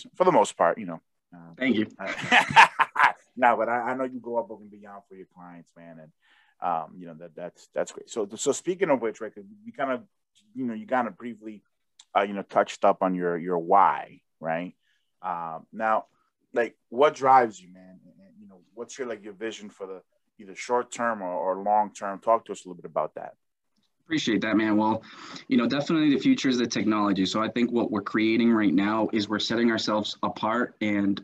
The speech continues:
Speaker 2: ready for the future. So when this whole millennial market comes in,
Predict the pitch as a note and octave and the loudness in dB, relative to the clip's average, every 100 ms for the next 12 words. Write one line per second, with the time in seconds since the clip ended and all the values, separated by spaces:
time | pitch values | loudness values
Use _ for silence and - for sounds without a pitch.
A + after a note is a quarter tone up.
0 | - A2 A2 G#2 - F#2 F#2 G#2 G2 F#2 | -6 -2 0 0 -2 -4 -2 0 0 0
1 | E2+ G2 F#2+ G2 G2 - - - _ - | -2 0 0 0 0 -6 -8 -20 _ 2
2 | C3+ A#2+ A2+ A2+ A2 G#2 G2 G2 F2+ F#2+ | 4 6 4 4 4 4 4 2 0 -4
3 | - G2 F#2+ G2+ G2 F#2+ | 2 2 2 2 2 0